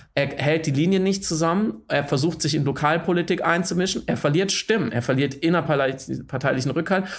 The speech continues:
und er gewinnt auf der anderen Seite nichts, weil keiner der ganzen Linken und, äh, anderen Menschen, die da Aufklärung gerne hätten und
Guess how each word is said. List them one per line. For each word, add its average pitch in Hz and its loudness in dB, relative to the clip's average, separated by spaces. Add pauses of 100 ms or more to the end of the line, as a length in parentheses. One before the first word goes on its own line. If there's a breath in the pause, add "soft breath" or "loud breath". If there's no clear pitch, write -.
(100)
und 139 2
er 143 4
gewinnt 151 0
auf - -4
der - 0
anderen 139 0
Seite 127 0
nichts, 131 0
weil 127 2
keiner 254 0
der 180 0
ganzen 151 0
Linken 165 0
und, - -4 (140)
äh, 131 0
anderen 175 0
Menschen, 147 0
die 139 -4
da 127 0
Aufklärung 190 0
gerne 120 2
hätten 117 -4
und 123 0